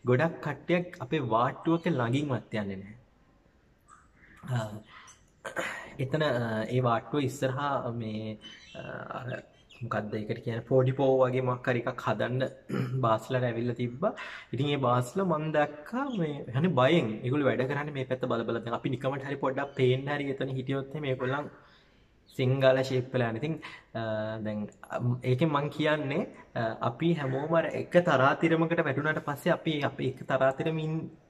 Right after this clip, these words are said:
එක තරාතිරමින් ඉන්න අනිත් මිනිස්සයා ගැන, අ, අපිට බයක් ඇති වෙන්නේ නැහැ. අපිට බයක් ඇති වෙන්නේ, අ,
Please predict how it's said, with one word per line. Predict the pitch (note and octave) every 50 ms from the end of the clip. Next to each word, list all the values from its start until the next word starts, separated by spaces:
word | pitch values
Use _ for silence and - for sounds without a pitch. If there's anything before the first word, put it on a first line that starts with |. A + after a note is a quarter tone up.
| _ - -
එක | - - F3 E3+
තරාතිරමින් | E3+ C3 B2 C3+ C#3+ - - D3 D#3+ D#3+ D#3+ D#3 D3+ C#3+ - - - -
ඉන්න | C3+ C3+ D#3+ F3
අනිත් | F#3+ - - C3 D3+ C#3+ D3+
මිනිස්සයා | C#3 B2+ B2 D#3 E3 - - - F3 E3+ E3 E3 E3
ගැන, | D#3+ E3 E3 E3 F3
අ, | G#3+ A#3+ - - - - - - - - - A#2+ A#2+ A#2 A#2+ - -
අපිට | B2 B2 E3+ E3
බයක් | C3+ B2 B2+ B2+ B2+ -
ඇති | C#3 - - D#3
වෙන්නේ | D#3 C#3 A#2+ A2+
නැහැ. | A2 - G#2 - - - _ _ _ _ _ _ -
අපිට | B2 B2+ C3
බයක් | C3 A2+ A2 A2+ B2+ B2+ - -
ඇති | - - - F#3 G3
වෙන්නේ, | E3 B2 G#2+ G#2 G#2+ B2 F#3 G#3 - - - - - _ _ -
අ, | A#2